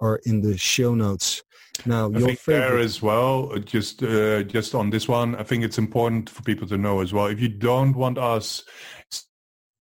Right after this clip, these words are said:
Speaker 2: so there's two ways of doing it. One, you can simply submit and we will review no matter what. And if you want us to raise it in,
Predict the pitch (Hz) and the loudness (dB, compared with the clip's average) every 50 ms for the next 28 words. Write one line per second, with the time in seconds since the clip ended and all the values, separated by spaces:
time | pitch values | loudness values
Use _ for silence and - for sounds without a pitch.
0 | _ _ - - 123 113 113 120 117 - - - 147 147 139 131 113 117 104 110 | _ _ -4 -2 -2 0 0 0 -2 -2 -2 0 2 2 2 2 0 -2 -2 0
1 | 120 135 143 143 131 123 135 139 127 110 - 113 - - 123 110 113 - - 110 | 0 2 2 0 0 2 2 2 0 0 -2 -6 -2 -2 -2 -2 -2 -4 -4 -6
2 | 101 - 127 156 165 165 - - - - - 110 110 113 110 110 110 110 107 98 | -2 0 0 0 0 -2 -6 -14 -14 -8 -4 0 2 2 4 4 2 0 -2 -2
3 | 92 104 120 120 117 113 110 110 107 107 104 98 98 101 123 143 147 139 - - | -2 0 2 2 4 2 2 0 0 0 -2 -2 -2 -2 0 -2 -2 -4 -8 -20
4 | _ _ - - - _ - - 107 110 101 110 110 104 113 113 113 110 123 117 | _ _ -20 -20 -20 _ -10 -4 -4 -2 0 0 0 2 0 0 0 0 -2 -4
5 | 107 - - - 101 107 107 104 101 98 104 95 107 104 104 104 101 101 101 104 | -4 -4 -8 -10 -4 -2 -2 -2 -2 -4 -6 -8 -6 -6 -6 -6 -6 -6 -6 -8